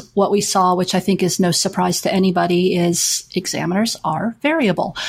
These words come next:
Uh, we saw a lot <laughs> of variability in those analysis decisions. Interestingly, there, there was never consensus on that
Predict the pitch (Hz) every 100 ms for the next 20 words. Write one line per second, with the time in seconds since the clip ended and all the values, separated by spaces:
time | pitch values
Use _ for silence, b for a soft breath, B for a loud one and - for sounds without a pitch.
0 | B B - 202 180 170 190 - 196 190
1 | 202 185 165 165 190 - - 208 196 202
2 | 208 240 202 226 208 190 180 196 180 175
3 | 180 170 165 165 - 190 - - 180 180
4 | - 262 233 - B B B B B 214
5 | 214 - 254 226 - 220 220 208 208 208
6 | 208 - _ _ _ _ _ _ _ 190
7 | 202 185 175 - 185 185 190 - 190 190
8 | 196 - 196 185 180 185 180 185 180 175
9 | 170 180